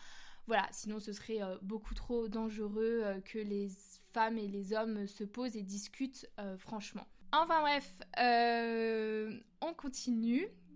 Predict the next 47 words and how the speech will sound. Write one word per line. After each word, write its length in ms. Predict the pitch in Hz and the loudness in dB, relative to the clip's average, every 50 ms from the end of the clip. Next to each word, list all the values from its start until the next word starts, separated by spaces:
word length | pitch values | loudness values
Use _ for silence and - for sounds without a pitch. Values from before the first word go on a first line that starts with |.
| - - - - - _ - | -20 -20 -20 -20 -20 _ -4
<laughs> 560 | - 285 269 247 233 220 214 214 277 277 302 - - - | -2 -2 -2 -2 -4 -4 -2 -2 0 0 -2 -4 -4 -4
Ça, 100 | 254 - - - - - | -4 -4 -4 -8 -14 -14
je 60 | - - | -6 -4
pense 180 | 302 - - | -4 -2 -2
que 80 | - 254 | -2 -2
déjà, 380 | 214 220 233 240 262 269 254 | 0 2 4 6 8 8 8
déjà 340 | 226 208 220 214 220 247 262 | 6 2 -2 0 2 2 2
ces 180 | 254 - 226 202 | 0 -2 -6 -6
deux 240 | 196 214 214 202 214 | -6 -6 -4 -2 -2
arguments, 380 | 208 202 202 226 233 285 277 | -2 -2 -2 -2 -2 0 0
non, 160 | 247 240 240 | 0 0 0
je 60 | 240 - | -2 -4
sais 100 | 240 214 | -4 -2
pas, 140 | 269 277 269 | 0 -2 0
ça 160 | - 226 208 | -2 -4 -6
vous 120 | 202 202 | -6 -6
donne 220 | 196 208 202 208 202 | -6 -4 -4 -2 0
pas 120 | 233 254 | 0 0
envie 220 | 254 247 233 240 226 | 0 0 0 -2 -4
de 140 | 226 220 202 - | -4 -4 -2 -2
haïr 280 | 208 208 214 220 220 233 | -2 -2 0 -2 -2 -2
le 120 | 233 214 | -4 -4
développement 360 | 202 214 202 208 202 208 208 | -4 -4 -6 -6 -6 -6 -6
personnel. 420 | 208 208 202 208 247 277 269 240 226 | -8 -8 -8 -6 -4 -2 -2 -2 -2
Moi, 160 | 220 214 214 | -2 -4 -4
rien 240 | 214 214 220 226 226 | -4 -4 -6 -6 -6
que 140 | - 226 196 208 254 - - - - - | -6 -8 -8 -8 -10 -14 -16 -18 -18 -12
ces 200 | - - - 220 | -10 -8 -6 -6
deux, 360 | 202 190 196 220 247 240 240 226 | -6 -6 -4 -2 -2 0 0 -2
ces 180 | 233 - 220 | -4 -4 -4
deux 180 | 196 202 220 214 | -2 -2 -2 -2
points-là, 440 | 214 226 214 214 214 233 247 269 269 | -2 -2 -2 0 2 4 4 4 2
c'est, 220 | 269 - 220 208 | 0 -4 -8 -8
c'est 200 | 202 208 - 208 | -10 -10 -8 -8
bon, 220 | 202 214 269 269 262 | -6 -4 -2 -2 -2
c'est 240 | 254 - - 214 196 | -2 -4 -6 -8 -8
bouclé. 480 | 208 220 220 - 294 277 247 226 220 214 | -8 -8 -6 -4 -2 -2 -2 -2 -4 -4
Mais 240 | 220 214 208 208 | -4 -4 -2 -4
vous 140 | 202 208 220 | -4 -4 -4
inquiétez 320 | 214 220 208 - - 233 226 | -4 -4 -4 -6 -6 -2 0
pas, 180 | 254 247 226 | 0 0 0
je 60 | 208 | -2
vais 80 | 214 208 | -4 -4
en 80 | 202 196 | -4 -4
rajouter 440 | 196 202 196 196 - - - 214 | -4 -4 -6 -6 -10 -12 -10 -8
des 160 | 190 196 202 202 | -6 -6 -6 -6
couches. 380 | - - 233 - - - - | -8 -8 -8 -8 -8 -8 -10